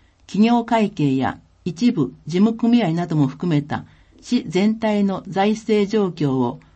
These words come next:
捉える判断指標です。経常収支比率、財政の弾力性を示す指標として用いられ、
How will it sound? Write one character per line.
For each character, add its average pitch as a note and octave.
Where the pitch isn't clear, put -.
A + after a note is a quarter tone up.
捉 E3+
え E3
る C3+
判 G3+
断 G3+
指 G3+
標 B2+
で B2+
す。 -
経 B3
常 A3+
収 G#3
支 G3+
比 F3
率、 D3+
財 G#3
政 A#3
の G#3
弾 G3
力 A#3+
性 A3
を G#3+
示 G3
す -
指 D#3
標 G3
と F#3
し F3+
て -
用 F3
い F3+
ら D#3
れ、 A#2